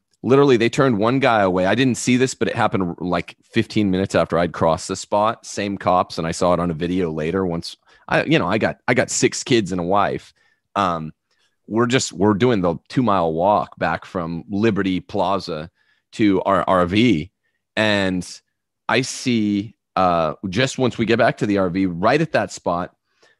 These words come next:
cops turning away a guy. It's like, "Look, this, like, B L M mob is bothering me," and the cops are like, "Don't ask us, bro," or whatever they said to him.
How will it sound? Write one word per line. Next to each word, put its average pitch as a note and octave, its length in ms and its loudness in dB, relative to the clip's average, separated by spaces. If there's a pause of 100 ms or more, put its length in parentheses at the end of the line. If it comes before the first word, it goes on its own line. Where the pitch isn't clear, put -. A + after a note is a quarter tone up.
(220)
cops B2+ 300 -2
turning F#3 320 0
away A#2 200 4
a G2 40 2
guy. A2+ 240 4
It's A2 140 2
like, G2+ 160 -2
"Look, C#3+ 260 4
this, - 300 -2
like, A2 240 0
B C3+ 140 2
L B2 140 0
M A#2+ 160 0
mob F#2+ 380 0
is F#2 200 -6
bothering G#2+ 600 2
me," E2 200 -6
and F#2+ 80 -4
the F#2 40 -6
cops A2 240 -2
are G2+ 60 2
like, F2 100 0
"Don't C3 220 4
ask D#3 260 2
us, C#3 220 4
bro," A2+ 420 -2
or - 80 -4
whatever A#2 320 4
they G#2+ 140 4
said B2+ 240 2
to A2 140 2
him. G2 200 -2